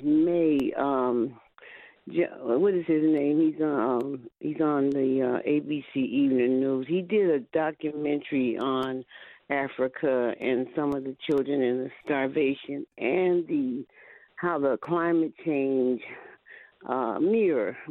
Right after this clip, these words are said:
I forgot his last, his first name. Uh, he did that, and when he showed the mother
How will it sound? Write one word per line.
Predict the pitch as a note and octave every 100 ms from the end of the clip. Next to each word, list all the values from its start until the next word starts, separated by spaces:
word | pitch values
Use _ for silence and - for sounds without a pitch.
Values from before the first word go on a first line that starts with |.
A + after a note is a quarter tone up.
| A2+
I | -
forgot | E3 C#3 C3+ A#2
his | B2+ B2+
last, | A#2+ C3+ -
his | - -
first | C3 B2 -
name. | G2 C2 - - _ - - _ -
Uh, | - E3+ D#3+ D#3+ D#2
he | D3+ G3+
did | F3+ G3+ F#3 D#3+
that, | C3 A2+ - -
and | D#3+ D#3+ C#3+ C#3 - _ -
when | D#3+ E3+
he | F3+ F3 -
showed | A#3+ B3 G#3+
the | E3
mother | C#3+ D3 D#3 E3 D3 C3 A2+ A2+